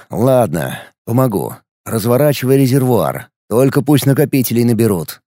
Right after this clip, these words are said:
И приведи потом Бака». Пришлось задержаться на три недели и обучить пятнадцать бывших диких премудростям первой фазы закалки. Впрочем, снаружи резервуара прошло всего несколько минут,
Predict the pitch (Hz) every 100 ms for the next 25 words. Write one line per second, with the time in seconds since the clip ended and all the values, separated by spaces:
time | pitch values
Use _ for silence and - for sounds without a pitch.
0 | _ 98 110 92 - 131 147 127 113 107
1 | 110 95 80 76 57 - _ _ _ _
2 | _ - 98 - 165 202 180 208 214 117
3 | 127 123 139 131 120 113 110 135 196 190
4 | - 170 180 196 - 120 98 113 - 123
5 | 117 107 143 127 120 101 147 202 190 156
6 | - 165 208 196 196 - 190 165 196 180
7 | 175 - 156 131 117 107 62 55 - 55
8 | _ _ - - 180 208 - 190 - 190
9 | 208 190 180 170 131 107 139 196 196 -
10 | 165 - 214 180 190 190 196 180 185 170
11 | 165 107 55 -